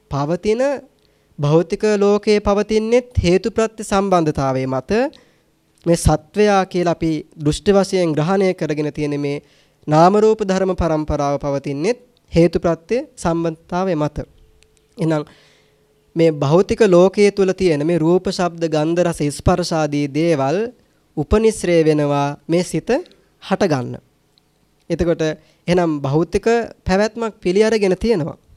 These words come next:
ඇයි රූප තිබුණොත් තමයි චක්කු විඤ්ඤාණය පහළ වෙන්නේ. එහෙනම් චක්කු විඤ්ඤාණය නිසා රූප හටගත්තා නෙවෙයි. රූප නිසා චක්කු විඤ්ඤාණය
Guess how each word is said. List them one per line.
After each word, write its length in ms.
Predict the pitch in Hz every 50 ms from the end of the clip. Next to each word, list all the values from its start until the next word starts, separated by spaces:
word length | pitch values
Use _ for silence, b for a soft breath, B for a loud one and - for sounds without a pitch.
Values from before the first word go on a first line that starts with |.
| -
ඇයි 200 | 147 147 151 147 b b b b b b b b
රූප 320 | - 156 170 190 208 208 226 208
තිබුණොත් 500 | - - 151 156 175 190 202 208 208 -
තමයි 260 | - 226 240 247 240
චක්කු 300 | 240 208 185 185 220 - 220
විඤ්ඤාණය 420 | 226 233 240 247 240 233 226 220
පහළ 260 | 214 226 226 226 214 165
වෙන්නේ. 320 | 131 135 135 135 131 - _ _ _ _ _ _ _ _ _ _ _ _ _ _ _ _ _ _ _ _ _ _ _ _ _ _ _ -
එහෙනම් 180 | 175 170 160 156
චක්කු 380 | 147 - 156 143 - _ - 190
විඤ්ඤාණය 540 | 185 208 208 214 220 226 233 240 240 240 220 196
නිසා 360 | 165 160 151 - 208 208 214
රූප 220 | 220 226 226 220 233
හටගත්තා 640 | 214 220 214 226 220 226 226 226 _ - 233 220 196
නෙවෙයි. 380 | 185 190 165 143 139 151 190 247 320 _ b b b b b _ _ _ _ _ _ _ _ _ _ _ _ _ _ _ _ _ -
රූප 240 | 156 160 185 208 -
නිසා 360 | 226 214 208 196 - 262 277 277
චක්කු 280 | 277 247 240 - - 247
විඤ්ඤාණය 480 | 233 247 240 240 247 247 254 262 285